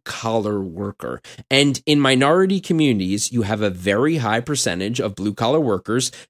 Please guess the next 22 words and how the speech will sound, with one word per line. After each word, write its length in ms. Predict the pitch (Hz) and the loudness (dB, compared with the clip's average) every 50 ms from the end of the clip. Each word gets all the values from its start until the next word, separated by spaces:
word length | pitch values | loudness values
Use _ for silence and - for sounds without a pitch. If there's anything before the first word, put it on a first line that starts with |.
| _ _ | _ _
compared 480 | - 139 127 120 - 156 170 185 175 180 | -2 -2 0 2 2 2 4 4 2 2
to 160 | - 160 143 | 2 2 2
predominantly 640 | 127 - 135 117 104 110 107 117 120 135 - 175 180 | 2 2 0 2 2 2 2 2 0 -2 0 0 0
white 260 | 185 190 240 254 - - | 2 4 2 2 0 -2
communities. 520 | - 107 82 69 53 50 58 65 - - - - - - | -6 -8 -6 -8 -10 -10 -10 -10 -10 -10 -14 -16 -10 -2
So 280 | - - 185 180 - - | 2 2 2 2 2 2
I 100 | 151 165 | 0 2
think 280 | - - 254 277 - | 2 2 0 0 0
the 80 | - 175 | -2 0
G 180 | 143 156 175 | 2 4 4
O 80 | 170 156 | 4 2
P 400 | 127 - 151 143 135 131 127 117 - | 2 0 0 2 2 2 2 2 0
is 180 | 127 123 104 | 0 0 0
making 380 | 113 117 120 120 120 - 120 113 | 0 0 0 0 0 -2 -4 0
inroads 440 | - 147 147 156 143 131 123 120 110 | 0 2 2 4 4 2 2 0 -2
because 320 | - 120 110 - 123 107 | -4 -4 -2 -2 -2 -2
minority 560 | 113 117 110 113 117 123 135 156 170 165 165 | 0 -2 0 0 0 2 2 2 2 0 -2
communities 540 | 156 - 143 131 123 120 120 113 113 110 104 | -2 0 2 2 4 2 2 2 2 0 -2
can 160 | - - 123 | -2 -4 -4
simply 440 | 113 - - - 202 196 - 208 196 | -2 0 0 0 0 0 -2 -2 -2
relate 520 | 170 135 127 113 101 95 113 127 175 185 - | 0 0 0 0 0 0 0 0 0 -2 -6
more 400 | - 113 87 67 60 50 62 - | -6 -6 -6 -6 -8 -10 -12 -14